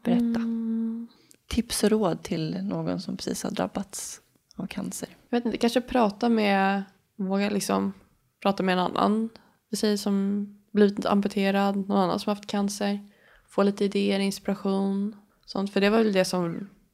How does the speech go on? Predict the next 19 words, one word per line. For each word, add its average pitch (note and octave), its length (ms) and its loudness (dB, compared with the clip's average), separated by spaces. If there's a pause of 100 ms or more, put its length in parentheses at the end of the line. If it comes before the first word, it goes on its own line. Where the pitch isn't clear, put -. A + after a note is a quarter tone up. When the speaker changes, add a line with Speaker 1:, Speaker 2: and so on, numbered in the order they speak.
(140)
Speaker 2:
blev G3+ 180 0
lite A3 160 0
räddningen F3+ 280 0
för - 100 -8
mig. - 180 -6
Det G3+ 60 0
var G#3 80 6
att G3+ 80 0
jag G3 100 -2
fick - 360 -14 (200)
prata E3+ 300 -2
både F3+ 180 2
innan F#3+ 560 0 (140)
jag G3+ 120 -2
amputerades G3 500 -2
med G3 120 0
en F#3+ 60 0
annan F#3+ 280 -2
amputerad G3 540 -2